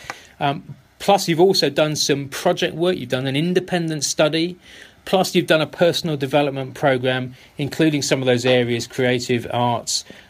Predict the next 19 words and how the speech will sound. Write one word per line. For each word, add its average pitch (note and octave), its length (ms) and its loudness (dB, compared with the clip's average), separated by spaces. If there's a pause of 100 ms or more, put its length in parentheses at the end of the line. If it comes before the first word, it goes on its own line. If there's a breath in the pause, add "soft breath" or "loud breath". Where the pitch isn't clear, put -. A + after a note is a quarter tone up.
um, A#2 420 0
community B2+ 600 0
involvement. G#2 680 -2 (360 loud breath)
And D3+ 180 2
if D#3+ 120 -2
you E3 120 -4
qualify F3+ 480 2
for D3+ 100 -6
all G3 340 4
of E3 80 -4
those, C#3+ 460 -2
um, C3 360 -4
you C#3+ 120 -8
know, A2 140 -4
all D3+ 200 -2
of C#3 60 -2
those, B2+ 380 0
uh, A#2 240 -2
areas, G#2+ 640 0